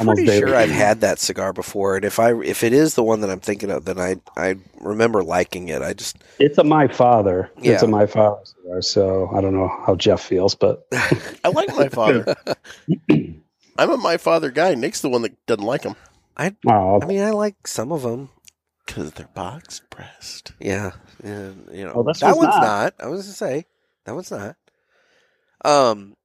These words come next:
Speaker 1: so my next one is the, uh, Herrera Esteli, um, the Habano.
Speaker 3: Ooh.
Speaker 1: And I bought a bunch of those when we were over at the Hill, 'cause they're the only place in Saint Louis that carries the Habano version of that.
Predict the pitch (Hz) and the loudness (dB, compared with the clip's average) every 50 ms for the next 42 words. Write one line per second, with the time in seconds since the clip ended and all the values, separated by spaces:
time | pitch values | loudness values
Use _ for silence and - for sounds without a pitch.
0 | _ - - 180 175 185 202 202 185 180 180 - - - 131 123 113 113 101 - | _ -4 -4 -2 0 0 0 2 2 0 0 -2 -4 -4 -2 -2 -2 -4 -6 -10
1 | 104 113 113 110 113 117 120 117 110 110 110 101 95 92 92 90 - - 123 117 | -10 -10 -10 -10 -10 -10 -10 -8 -4 -2 0 0 0 -2 -4 -8 -10 -10 -8 -6
2 | 113 120 127 127 131 135 135 135 135 135 135 - - - 113 - - - 120 123 | -4 -2 -2 0 0 0 0 0 0 -2 -6 -6 -6 -6 -6 -6 -8 -10 -6 -4
3 | 123 123 120 120 120 117 120 - - - 95 98 92 90 87 80 85 85 _ _ | -2 -2 -2 -2 -4 -6 -8 -10 -8 -8 -6 -6 -6 -6 -8 -10 -14 -20 _ _
4 | _ _ 104 92 113 107 98 98 92 98 107 120 127 143 143 - 107 101 101 104 | _ _ -10 -8 -8 -8 -6 -6 -6 -6 -4 -4 -4 -4 -6 -8 -12 -16 -16 -18
5 | 101 98 95 - - _ _ - - - _ _ _ _ _ - 113 117 113 110 | -18 -20 -20 -20 -20 _ _ -20 -20 -20 _ _ _ _ _ 2 4 4 6 6
6 | 110 107 107 107 - - - 113 131 139 143 143 139 135 - - 113 107 107 107 | 4 4 2 2 0 2 4 6 6 6 6 6 4 2 0 -2 0 2 4 6
7 | 107 107 - - 98 92 - _ _ _ _ - 117 117 117 110 104 - 110 98 | 6 4 4 2 -2 -2 -2 _ _ _ _ 2 4 4 4 2 0 -2 -4 -2
8 | 92 98 95 92 92 90 87 - 104 95 92 95 92 92 92 95 92 95 95 - | 0 0 0 0 0 -2 -2 -2 -4 -4 -4 -6 -6 -4 -4 -2 -2 -4 -4 -4
9 | - 90 107 101 92 90 - - 101 98 101 101 104 107 101 98 107 123 127 120 | -2 2 4 4 4 2 0 -4 -6 -2 -2 0 0 0 2 4 4 4 4 2
10 | - - 110 101 - - 98 - - 95 85 95 98 92 - - - - - 98 | 2 0 0 0 -2 -4 -4 -4 -4 -2 -2 -2 -2 -2 -4 -6 -4 -2 0 2
11 | 98 98 95 92 - - 92 98 - 87 92 90 90 92 95 90 82 82 85 87 | 2 2 2 0 -2 -4 -6 -6 -4 -2 0 2 2 0 0 -2 -4 -6 -6 -6
12 | - - - 92 95 92 92 92 87 - | -6 -6 -6 -4 -2 0 2 2 0 0